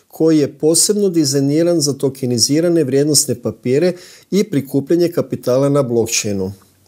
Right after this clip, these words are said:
Usmjeren je na najvažnije elemente koji izdavatelji i investitori trebaju,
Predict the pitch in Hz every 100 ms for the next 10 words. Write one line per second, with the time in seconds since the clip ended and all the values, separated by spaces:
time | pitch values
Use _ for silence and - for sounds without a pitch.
0 | _ - _ _ - 131 - 156 160 190
1 | 196 175 156 135 139 175 196 156 160 151
2 | 151 131 127 127 156 160 156 - 135 135
3 | 123 117 127 156 170 170 151 147 139 135
4 | 120 117 - 143 143 135 127 104 107 123
5 | 160 175